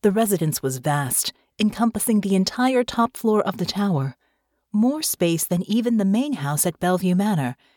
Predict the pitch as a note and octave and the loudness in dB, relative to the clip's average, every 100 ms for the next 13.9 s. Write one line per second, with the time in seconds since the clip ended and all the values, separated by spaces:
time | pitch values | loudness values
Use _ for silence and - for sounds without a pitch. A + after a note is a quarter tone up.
0 | _ _ _ F3+ F3+ - D4+ D#4+ C4 F3+ | _ _ _ -2 -2 -2 -4 -2 0 -2
1 | D#3+ A#3 C#4+ - D#3+ D3 C#3+ E3 - D#3+ | -2 -4 -4 -2 -4 -4 -4 -6 -4 -4
2 | C#3+ D#3+ D#3 D3+ - D#3+ - D#3+ D3+ D3 | -2 -4 -2 -4 0 -2 0 0 0 -2
3 | F#3 G#3 C#3+ C3 _ _ _ _ _ _ | 0 0 0 -4 _ _ _ _ _ _
4 | _ - B3+ B3+ C4+ D4 D4 B3+ B3+ A3+ | _ -2 0 2 0 2 0 2 0 2
5 | G#3+ G#3+ G#3+ - F#3 F#3 - F#3+ F3+ F3+ | 2 2 0 -2 -2 -2 -2 0 2 2
6 | F3+ F3+ - _ D3+ D#3 E3 D3 C#3+ C3+ | 0 0 -6 _ -2 0 0 0 -2 -2
7 | C3 C#3 - _ _ - F3+ - C4 D4 | -2 -4 -8 _ _ 0 0 2 0 0
8 | B3 A3+ A3+ - F#3+ F#3+ F3+ F#3 G3+ - | 2 2 2 0 0 2 2 2 2 0
9 | A3 C#3 B2+ - _ _ _ _ - A3+ | -2 -2 -6 -10 _ _ _ _ -4 -2
10 | A3 D4+ E4+ C4+ G#3+ - G#3+ - - G#3 | 0 -2 0 2 2 0 -4 -4 -4 -4
11 | - G#3 G#3 F#3+ F3 F#3+ A#3 F#3+ E3 D3+ | 0 0 0 0 0 0 0 0 0 0
12 | - D#3 D#3 F#3 G3 G3 - B3 C4+ - | 0 -2 0 0 0 0 0 0 0 -2
13 | D#3 D3 D3+ F#3 G3 G3+ D3+ C3 | -2 -4 -4 -6 -4 -2 -2 -4